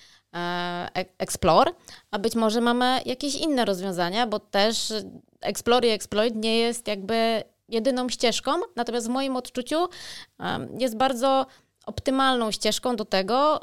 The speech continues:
e, żeby w sposób, e, rzetelny i jednoznaczny rozpisać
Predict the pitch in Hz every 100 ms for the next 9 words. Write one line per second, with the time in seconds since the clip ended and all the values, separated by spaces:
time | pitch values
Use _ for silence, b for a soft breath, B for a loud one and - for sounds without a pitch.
0 | - 214 214 - - - - 208 233 220
1 | 240 240 240 - _ _ _ _ _ _
2 | - 196 208 - 226 220 - 180 190 185
3 | - 190 208 226 226 240 240 214 202 208
4 | 190 185 180 233 247 240 214 - 226 214